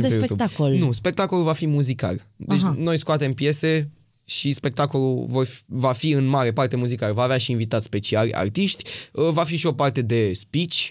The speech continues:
Speaker 1: adică o să avem și această componentă, dar va fi în mare parte muzical. Uh, dacă
Speaker 2: Voi
Speaker 1: mă întreb ce
Speaker 2: această,
Speaker 1: facem noi pe
Speaker 2: această
Speaker 1: YouTube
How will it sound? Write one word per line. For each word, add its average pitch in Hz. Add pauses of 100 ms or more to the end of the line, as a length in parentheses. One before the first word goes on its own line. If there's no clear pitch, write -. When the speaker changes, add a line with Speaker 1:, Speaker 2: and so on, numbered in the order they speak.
(440)
Speaker 1:
adică 123
o 131
să 139
avem 131
și 113
această 120
componentă, 139
dar 143
va 117
fi 143
în 123
mare 113
parte 107
muzical. 101
Uh, - (280)
dacă 127
Speaker 2:
Voi 233
Speaker 1:
mă 233
întreb 185
ce 185
Speaker 2:
această, -
Speaker 1:
facem -
noi -
pe 226
Speaker 2:
această - (120)
Speaker 1:
YouTube 202